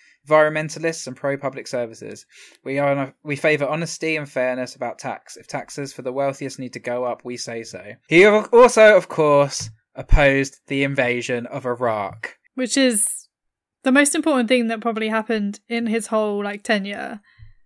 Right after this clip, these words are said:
Speaker 1: Yeah, completely.
Speaker 2: Like, I mean, that's not, that's obvious. It's the, it's
Speaker 1: Yeah.
Speaker 2: the most important thing that happened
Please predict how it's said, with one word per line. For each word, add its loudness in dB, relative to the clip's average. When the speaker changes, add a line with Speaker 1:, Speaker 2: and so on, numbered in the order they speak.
Speaker 1:
Yeah, 0
completely. -4
Speaker 2:
Like, -2
I 2
mean, 4
that's -4
not, -2
that's 0
obvious. -10
It's -10
the, -8
it's -2
Speaker 1:
Yeah. -4
Speaker 2:
the 0
most -4
important -8
thing -10
that -10
happened -12